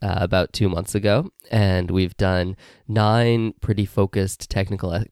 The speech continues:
episodes about, uh, specific topics. And now for episode ten, we wanna talk a little bit about what it was like to record the podcast, uh, sort of our notes on how this experiment went. Uh, ironically, this might actually be our most listened podcast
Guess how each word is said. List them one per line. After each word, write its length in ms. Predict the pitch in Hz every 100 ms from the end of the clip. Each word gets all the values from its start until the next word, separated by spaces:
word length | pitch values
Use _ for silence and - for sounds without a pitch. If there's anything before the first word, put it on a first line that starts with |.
| -
episodes 580 | 101 95 - 92 92 -
about, 380 | 101 92 90 - _ -
uh, 200 | 98 82
specific 420 | - 107 - -
topics. 560 | - 147 - 104 - - - - -
And 160 | 107
now 140 | 104 104
for 120 | 107
episode 360 | 98 101 95 -
ten, 220 | 160 151
we 100 | 117
wanna 180 | 110 98
talk 220 | 101 -
a 40 |
little 180 | 98 92
bit 100 | 90
about 300 | 87 85 85
what 300 | 101 107 104
it 60 | 104
was 160 | 98 -
like 360 | 90 85 -
to 460 | - - 92 87 85 - - _ _
record 480 | 107 104 110 110 104
the 100 | 113
podcast, 680 | - 113 156 98 67 - -
uh, 240 | - 101 90
sort 180 | - 104
of 100 | 101
our 140 | 98
notes 260 | 95 98 92
on 140 | 92
how 140 | 101
this 180 | 85 80
experiment 480 | - - 87 85 -
went. 220 | 78 58 - _
Uh, 200 | - 107 95
ironically, 640 | 117 117 156 - 151 185 - -
this 180 | - 113
might 200 | 113 107
actually 360 | 101 - - 107
be 360 | 95 95 92
our 260 | - 95 90
most 340 | 92 95 -
listened 360 | 87 85 113 113
podcast 600 | 117 117 - 131 196 -